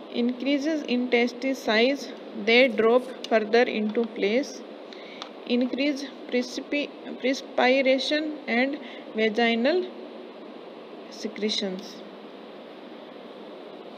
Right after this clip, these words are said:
Young and middle adulthood, premarital sex is common, may ex-, uh, experiment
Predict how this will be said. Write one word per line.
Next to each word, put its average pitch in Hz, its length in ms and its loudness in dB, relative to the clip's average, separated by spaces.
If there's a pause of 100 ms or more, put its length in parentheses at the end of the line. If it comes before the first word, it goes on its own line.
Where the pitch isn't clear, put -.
(440)
Young 277 300 4
and 233 420 2
middle 214 360 6
adulthood, 196 600 0 (1000)
premarital 254 960 4
sex - 560 0
is 285 300 0 (120)
common, 202 400 2 (1200)
may 240 420 6
ex-, 240 160 0
uh, - 260 -10
experiment 262 1040 4